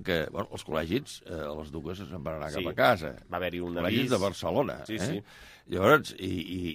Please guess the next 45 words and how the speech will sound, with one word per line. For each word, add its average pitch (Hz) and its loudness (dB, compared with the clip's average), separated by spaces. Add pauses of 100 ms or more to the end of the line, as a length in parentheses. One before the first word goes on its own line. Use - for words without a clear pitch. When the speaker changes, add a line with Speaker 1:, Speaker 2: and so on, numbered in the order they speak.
(140)
Speaker 1:
i 82 -2
clar, 98 4
em 104 2
van 87 2
trucar 90 4
de 95 6
la 85 4
meva 90 2
família, 95 0
que 78 -4
viu 82 -4
per 78 -2
allà 78 0
a - -2
les 80 -6
contrades 80 -2
de 85 -2
Tarragona, 92 0
i - 0
em 139 -4
diu, 87 0
"Escolta, 110 -4
que 151 -6
està - -8
nevant 147 -6
molt 135 0
a 120 2
Barcelona" 123 0
i 113 0
tal. 143 2
Dic, 101 0
"Aquí 107 0
no 127 -2
cau 151 4
ni 135 2
un 101 2
bri 120 6
de 98 4
neu, 69 -4 (100)
eh? 76 -4 (340)
Ni 104 2
una 113 6
volva 123 6
de 85 0
neu 82 0